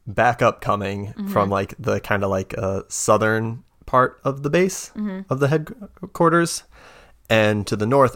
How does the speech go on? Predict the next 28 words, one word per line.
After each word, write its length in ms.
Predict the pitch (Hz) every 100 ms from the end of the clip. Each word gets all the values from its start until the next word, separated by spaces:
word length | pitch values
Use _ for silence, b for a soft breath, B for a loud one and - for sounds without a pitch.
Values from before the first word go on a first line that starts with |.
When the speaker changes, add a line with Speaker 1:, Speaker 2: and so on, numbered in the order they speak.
| -
Speaker 1:
up 120 | 107
the 60 | 110
stairs, 540 | - 120 104 101 - -
is 160 | 98
Messia. 480 | 104 - - - - b b
Speaker 2:
Right. 160 | 156 -
Speaker 1:
Messia 500 | - - 120 117 - - _ - - -
does 140 | 104
not 180 | 95 95
seem 140 | - 95
to 60 |
have 80 | 95
noticed 340 | 165 185 -
you 80 | 107
yet. 320 | 101 101 - b b -
There's 280 | 104 92 -
a 80 | 113
lot 380 | 110 110 107 113
of 140 | 117
fighting 400 | - 113 127 156
going 240 | 156 156 160
on 340 | 160 160 156 -
north 420 | 113 120 123 - -
and 180 | - 120 -
up 220 | 135 -
of 160 | 160 156
her. 320 | - 175 175 -
Speaker 2:
Right. 260 | 202 175